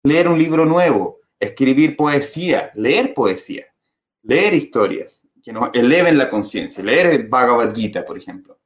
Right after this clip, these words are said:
leer la Biblia, leer el Corán, de leer filosofía,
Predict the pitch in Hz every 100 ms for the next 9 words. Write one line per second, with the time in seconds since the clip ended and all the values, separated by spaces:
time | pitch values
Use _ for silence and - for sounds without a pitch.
0 | _ _ _ _ _ 113 143 185 160 123
1 | 107 90 87 101 151 175 139 127 113 98
2 | 95 _ _ _ _ - 120 139 180 160
3 | 135 127 - 110 98 90